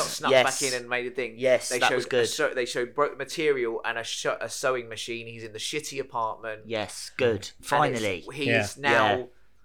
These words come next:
Speaker 1: Peter Parker. He
Speaker 2: Yes.
Speaker 1: is Spider-Man Peter
Speaker 2: This is a
Speaker 1: Parker.
Speaker 2: Tom Holland Spider-Man I can get on board with.
Speaker 1: Absolutely.
Speaker 2: Yeah.
Speaker 1: Is
Speaker 2: Yeah.
Speaker 1: he, was that letter, is he got into M I T?
Speaker 3: No, I don't think he did.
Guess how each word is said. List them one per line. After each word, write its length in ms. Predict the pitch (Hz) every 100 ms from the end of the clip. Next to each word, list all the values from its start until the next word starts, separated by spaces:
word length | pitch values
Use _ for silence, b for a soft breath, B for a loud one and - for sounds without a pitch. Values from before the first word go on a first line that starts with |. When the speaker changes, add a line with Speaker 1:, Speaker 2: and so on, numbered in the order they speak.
| - -
Speaker 1:
Peter 300 | - 131 131
Parker. 300 | 131 131 113
He 40 | 127
Speaker 2:
Yes. 200 | 123 131
Speaker 1:
is 80 | 131
Spider-Man 460 | - - 127 120
Peter 120 | 135 170
Speaker 2:
This 60 |
is 220 | 123 170
a 40 | 165
Speaker 1:
Parker. 80 | 151
Speaker 2:
Tom 180 | 170 156
Holland 480 | 143 151 135 123 113
Spider-Man 520 | - 143 120 107 110
I 140 | - 117
can 180 | -
get 140 | 123 101
on 80 | 120
board 260 | 123 120
with. 220 | 104 87 101
Speaker 1:
Absolutely. 640 | 113 - 127 123 107 104 -
Speaker 2:
Yeah. 60 | 214
Speaker 1:
Is 40 |
Speaker 2:
Yeah. 60 | 208
Speaker 1:
he, 160 | - -
was 240 | 185 208
that 200 | 202 196
letter, 260 | 196 202 226
is 240 | 214 185 185
he 120 | 196
got 160 | -
into 240 | 190 196 214
M 100 | 208
I 80 | 220
T? 280 | - 240 185
Speaker 3:
No, 220 | 120 110
I 60 | 107
don't 160 | 110
think 120 | 98 92
he 60 |
did. 220 | 95 98